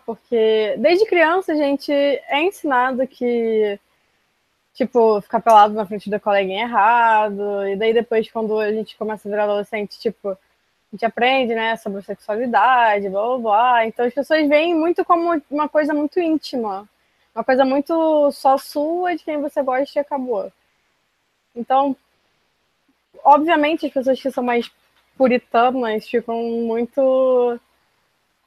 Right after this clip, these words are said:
não entendem muito bem o que a gente faz, né? Fica tipo, "Caraca, cara, isso aí é só pra quem você gosta, tipo, isso não é pra todo mundo ver." E caguei.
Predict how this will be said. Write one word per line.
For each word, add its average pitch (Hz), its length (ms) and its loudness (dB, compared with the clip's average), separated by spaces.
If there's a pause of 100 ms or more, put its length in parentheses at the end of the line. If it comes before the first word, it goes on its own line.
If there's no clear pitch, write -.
não 240 140 -6
entendem 262 400 2
muito 220 220 -4
bem 202 180 -8
o - 20 -14
que - 80 -12
a 196 40 -8
gente - 180 -16
faz, 196 180 -4
né? 196 120 -10
Fica - 160 -8
tipo, 202 240 -10
"Caraca, 233 360 4
cara, 190 220 -2
isso 208 160 -8
aí 220 140 0
é 240 80 0
só 226 180 -2
pra 247 160 -4
quem 247 140 -2
você 262 280 -4
gosta, 247 400 0
tipo, - 160 -20
isso - 160 -16
não 214 120 -4
é 262 80 2
pra 277 120 -2
todo 233 160 -2
mundo 233 160 -4
ver." 233 220 -4 (600)
E 233 200 -8 (920)
caguei. 233 320 -6